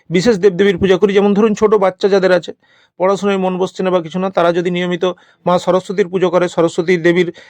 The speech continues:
একটা ছবি বা মূর্তি পড়ার ঘরে রাখে এবং নিয়মিত ধূপ দ্বীপ দেখিয়ে মা সরস্বতীর মন্ত্র জপ করে, দিয়ে যদি পড়তে বসে পূর্ব দিকে বা উত্তর দিকে মুখ করে, তাদের পড়াশোনায় কিন্তু ধীরে ধীরে মন বসবে এবং উন্নতি হবে।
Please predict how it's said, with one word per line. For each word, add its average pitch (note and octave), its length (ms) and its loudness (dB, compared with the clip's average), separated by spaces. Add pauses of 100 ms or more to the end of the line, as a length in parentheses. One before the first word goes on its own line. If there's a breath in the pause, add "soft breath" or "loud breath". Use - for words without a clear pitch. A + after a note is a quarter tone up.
(120)
একটা E3+ 200 2
ছবি F3+ 280 2
বা F3 140 2
মূর্তি E3+ 320 -2
পড়ার E3 300 0
ঘরে E3 200 -2
রাখে D#3+ 280 0
এবং E3 160 -4
নিয়মিত E3+ 340 -4
ধূপ D#3 220 -2
দ্বীপ D3 180 -6
দেখিয়ে E3 400 0 (300 loud breath)
মা E3 140 0
সরস্বতীর E3+ 460 -2
মন্ত্র E3 300 0
জপ D#3+ 260 2
করে, E3 180 -2 (440)
দিয়ে G3 180 2
যদি G3+ 180 0
পড়তে E3 320 -2
বসে D#3+ 240 2
পূর্ব E3+ 280 2
দিকে E3 200 2
বা D#3+ 100 2
উত্তর D#3+ 240 0
দিকে D#3 180 -2
মুখ D#3 240 -2
করে, G3 180 0
তাদের E3+ 240 2
পড়াশোনায় E3 460 -2
কিন্তু D#3+ 240 -10
ধীরে D#3 140 -2
ধীরে E3 160 0
মন D#3 240 0
বসবে D#3+ 300 -2
এবং E3 160 0
উন্নতি D#3+ 340 0
হবে। A#2+ 160 0